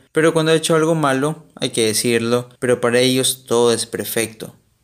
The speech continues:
Lo mismo pasa con Scorsese. Tienen una cierta fanaticada tóxica, una cierta fanaticada medio cegada, porque son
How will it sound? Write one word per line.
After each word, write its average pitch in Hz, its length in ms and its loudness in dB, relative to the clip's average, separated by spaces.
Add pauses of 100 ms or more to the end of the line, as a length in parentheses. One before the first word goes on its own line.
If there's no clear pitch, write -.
(100)
Lo 110 100 -8
mismo 113 500 -6
pasa 117 280 -2
con 110 380 -6
Scorsese. 113 920 -4 (100)
Tienen 180 440 0
una 156 340 -2
cierta 165 500 0
fanaticada 127 840 -4
tóxica, 131 680 -4
una 120 240 -6
cierta 120 380 -4
fanaticada 117 880 -4 (180)
medio 160 240 0
cegada, 117 640 0
porque 110 260 -6
son 143 320 -4